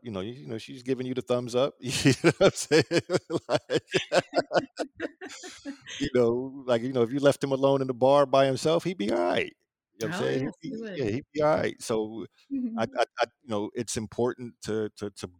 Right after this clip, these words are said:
Speaker 1: to break down those, you know, those stereotypes, like, one at a time. Like, no, there's, you know, it's, it, it has nothing to do with that. I mean, it's, it's
Speaker 2: Mm-hmm.
Speaker 1: internal and it's what they feel. And like I said, we have no control over what turns us on.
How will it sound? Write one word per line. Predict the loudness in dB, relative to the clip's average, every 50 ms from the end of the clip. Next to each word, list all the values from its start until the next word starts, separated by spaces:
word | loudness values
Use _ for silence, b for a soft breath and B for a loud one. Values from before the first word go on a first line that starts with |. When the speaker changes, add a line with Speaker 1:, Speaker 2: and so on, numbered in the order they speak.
| _ _ _
Speaker 1:
to | -16 -16
break | -12 _ -2 -2 -2 -2 _
down | -8 -6 -4 -4 -4 -6 -8
those, | -8 -6 -6 -6 -6 -8 -8 -10 -12 -14 _ _ _ _ _ _ _ _ _ _ _ _ _ _ _ _
you | -10 -8
know, | -8 -8 -8 _ _
those | -6 -6 -6
stereotypes, | -8 -4 -2 -2 0 0 0 -2 -4 -4 -4 -4 -4 -6 -6 _ -10 -10
like, | -8 -8 -10 -10
one | -10 -8 -6 -6
at | -6 -6
a |
time. | -6 -6 -4 -4 -4 -4 -4 -6 -6 -4
Like, | -4 -4 -4 -4
no, | -6 -8 -6 -4 -4 -4
there's, | -2 -2 -2 -2 -4 -6 -10 -14 _ _ _ _ _ -10
you | -8
know, | -8 -6 -8 -8 -12 -10 -8
it's, | -8 -8 -8 -8 -8
it, | -8 -8 _ -8 -10
it | -6 -2
has | 0 0 0 0 0
nothing | -2 -2 -2 _ -6 -8 -8 -8
to | -10 -12
do | -8 _ -8 -6
with | -6 -10 -12 _ _
that. | -12 -12 -12 -12 -16 _ _ _ _ _ -16
I | -12
mean, | -10 -8 -8
it's, | -8 -10 _ -12
it's | -14 -12 _ -10 -12
Speaker 2:
Mm-hmm. |
Speaker 1:
internal | -12 -10 -8 -8 -6 -6 -6 -8 -8
and | -10 -10
it's | -12 -14 -10 _
what | -10 -8 _
they | -8 -10
feel. | -8 -8 -6 -4 -2 -2 -4 -4 -6
And | -10 -10 -6
like | -6 -6 -4 -6
I |
said, | -6 -6 -6 -4
we | -4 -2
have | 0 0 0 0
no | -2 -4 -4
control | _ -10 -6 -2 -2 -2 0 0
over | -2 -2 -2 -8
what | -6 -6 -8 -8
turns | -8 -8 -8 -8 -8 -8
us | -8 -6 -4
on. | -4 -4 -4 -6 -8 -12 -16